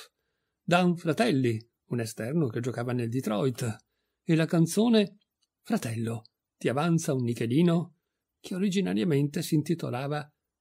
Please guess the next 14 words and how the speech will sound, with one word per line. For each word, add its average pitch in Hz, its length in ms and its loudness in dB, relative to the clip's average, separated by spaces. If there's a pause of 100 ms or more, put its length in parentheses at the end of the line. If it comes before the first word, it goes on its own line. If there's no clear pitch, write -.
(140)
Fratelli, 120 720 -2 (420)
vi 180 120 8
manca 180 420 4
un 131 120 2
nichelino? 160 720 4 (480)
Ma 190 260 0
siccome 208 480 0
un 131 80 2
nichelino 147 480 0
in 131 80 0
due 135 380 2 (260)
era 131 260 -2
da 127 120 0
pidocchi, 120 680 0